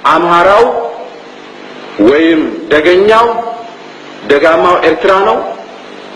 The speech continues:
ትግራይ ነው፣ ጎንደሬው ነው፣ ጎጃሜው ነው፣ ወለየው ነው፣ ኦሮሞው ነው፣ ጉራጌው ነው፣ ከፋው ነው፣ ግሚራው ነው፣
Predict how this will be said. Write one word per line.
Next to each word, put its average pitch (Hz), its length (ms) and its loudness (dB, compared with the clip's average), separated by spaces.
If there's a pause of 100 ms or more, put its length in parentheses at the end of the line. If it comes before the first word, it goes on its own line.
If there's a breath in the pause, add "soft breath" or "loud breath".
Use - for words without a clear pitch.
(680)
ትግራይ 185 460 4
ነው፣ 214 160 4 (1300)
ጎንደሬው 160 600 4
ነው፣ 226 200 4 (880)
ጎጃሜው 180 680 4
ነው፣ 240 180 4 (840)
ወለየው 185 560 4
ነው፣ 233 200 4 (920)
ኦሮሞው 185 480 4
ነው፣ 226 200 4 (840)
ጉራጌው 180 520 4
ነው፣ 226 220 6 (840)
ከፋው 180 500 4
ነው፣ 226 180 4 (960)
ግሚራው 196 500 4
ነው፣ 240 200 4